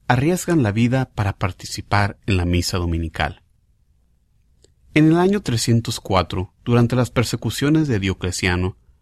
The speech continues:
un grupo de cristianos del norte de África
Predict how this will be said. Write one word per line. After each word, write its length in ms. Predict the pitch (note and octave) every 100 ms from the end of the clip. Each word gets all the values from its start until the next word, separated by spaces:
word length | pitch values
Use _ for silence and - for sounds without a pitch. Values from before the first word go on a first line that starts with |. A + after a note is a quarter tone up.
| _ _ _ _
un 140 | F#3 F3
grupo 320 | F#3 F#3 F3+
de 120 | C3+
cristianos 760 | G2 F#2 - G2+ G2 F2 - -
del 180 | F#2 F2
norte 280 | F2+ -
de 100 | F2+
África 520 | F#2 G2 G2+ - G#2